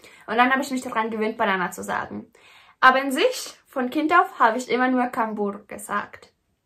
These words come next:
Jetzt kommen wir zur Kochbanane. Denn in Kolumbien und in Venezuela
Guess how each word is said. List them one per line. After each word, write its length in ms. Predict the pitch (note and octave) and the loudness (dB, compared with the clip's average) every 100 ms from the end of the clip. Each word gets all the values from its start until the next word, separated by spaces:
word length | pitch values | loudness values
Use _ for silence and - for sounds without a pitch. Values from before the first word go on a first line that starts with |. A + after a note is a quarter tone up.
| _ | _
Jetzt 260 | B3 F#4 - | -2 -2 2
kommen 300 | F4 E4 D4+ | 2 4 4
wir 160 | C#4+ | 2
zur 160 | C#4+ A3+ | 4 2
Kochbanane. 920 | - C4 F4+ A#3 A3 G#3 G#3 A#3 G4 - _ _ _ _ - | 6 4 6 2 4 2 0 -4 -8 -12 _ _ _ _ 2
Denn 200 | D4 E4+ G4+ - | 4 4 0 -4
in 220 | C#4+ C4 | -6 -4
Kolumbien 680 | C4+ C4+ C4+ B3 G#3+ G#3+ - | 0 2 2 2 -2 -4 0
und 220 | C4 D#4+ | 4 6
in 120 | E4+ | 6
Venezuela 720 | D#4+ D4 D4 C4 A#3+ A#3 - | 4 2 0 2 4 4 2